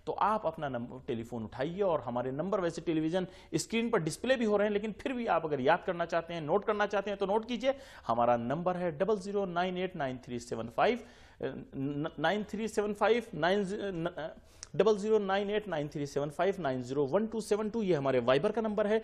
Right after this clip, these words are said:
اور اگر آپ ہم سے براہ راست فون کرنا چاہتے ہیں اور فون کے ذریعے آپ سوال کرنا چاہتے ہیں تو ڈبل زیرو نائن ایٹ ٹو فائیو تھری سیون ایٹ تھری نائن ون فائیو زیرو اور سیون ایٹ تھری نائن نائن ون فائیو ٹو،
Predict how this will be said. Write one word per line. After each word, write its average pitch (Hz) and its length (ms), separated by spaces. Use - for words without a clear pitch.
اور - 140
اگر 147 260
آپ 190 260
ہم 160 100
سے 151 140
براہ 127 200
راست 127 340
فون 262 280
کرنا 160 280
چاہتے - 340
ہیں 107 120
اور 123 140
فون 220 320
کے 180 100
ذریعے 131 240
آپ 180 100
سوال 170 240
کرنا 165 220
چاہتے 160 300
ہیں 165 80
تو 165 120
ڈبل 131 280
زیرو 165 240
نائن 156 400
ایٹ 175 160
ٹو 202 160
فائیو 143 360
تھری 233 280
سیون 226 320
ایٹ 220 240
تھری 180 160
نائن 165 300
ون 139 160
فائیو 123 260
زیرو 151 260
اور 160 180
سیون 226 440
ایٹ 214 260
تھری 214 160
نائن 180 280
نائن 156 380
ون 175 140
فائیو 143 260
ٹو، 262 200